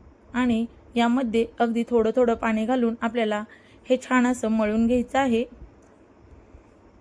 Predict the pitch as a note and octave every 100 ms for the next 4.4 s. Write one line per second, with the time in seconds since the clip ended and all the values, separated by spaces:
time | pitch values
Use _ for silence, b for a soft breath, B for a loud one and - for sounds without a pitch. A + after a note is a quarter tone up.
0 | - - - - - - - - - -
1 | - - B3+ C4+ - C#4 A#3+ A#3+ A#3+ A#3+
2 | A#3+ A#3+ C4+ B3 G#3+ G#3+ A3+ A3+ A#3 A3+
3 | A3+ A#3 - B3+ A#3 A#3+ C#4+ A3 G#3+ A3
4 | G#3 C4 B3+ A#3